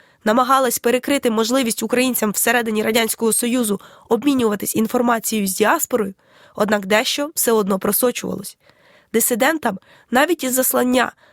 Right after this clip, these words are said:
вдавалось передати повідомлення на Захід. А там діаспора надавала інформаційну підтримку. Так, зокрема, було влаштовано протестні демонстрації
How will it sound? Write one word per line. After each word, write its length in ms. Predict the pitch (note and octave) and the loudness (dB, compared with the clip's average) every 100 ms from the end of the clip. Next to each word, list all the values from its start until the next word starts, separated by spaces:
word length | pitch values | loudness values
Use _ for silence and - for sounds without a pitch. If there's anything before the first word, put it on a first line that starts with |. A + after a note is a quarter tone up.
| _ | _
вдавалось 440 | F#3+ G3+ A#3 C4+ - | 0 2 4 2 0
передати 480 | A#3 G#3+ A3 B3 | 0 2 0 0
повідомлення 600 | A#3+ A3 F3+ F#3+ F#3+ G3 | -2 -2 0 2 2 0
на 100 | G3+ | 0
Захід. 440 | A3+ B3 - - - _ _ _ _ _ _ - | 0 -2 -4 -14 -20 _ _ _ _ _ _ -4
А 120 | A3+ | 0
там 220 | B3+ E4 | 2 2
діаспора 480 | D4 C#4 - A#3 A3 | 2 0 0 0 0
надавала 440 | A3 G#3 A3 B3 | 0 0 2 2
інформаційну 600 | B3+ A#3+ G#3+ G3+ G#3+ G#3+ | 0 -2 -2 0 0 0
підтримку. 580 | G3+ G#3+ B3 A3 G3 - _ _ _ _ _ | 0 0 0 0 -4 -18 _ _ _ _ _
Так, 220 | C4 D4 | 0 0
зокрема, 420 | - F4+ E4+ E4 B3+ | -2 0 2 2 2
було 260 | B3+ E4 | 4 2
влаштовано 540 | B3+ A3+ - C#4 C#4 A3+ | 2 0 2 2 2 0
протестні 460 | G#3 A3+ C4+ A#3 | 0 0 0 0
демонстрації 760 | G#3 G3+ G#3 A3 C4 D4 G#3+ | 0 0 0 0 0 0 -4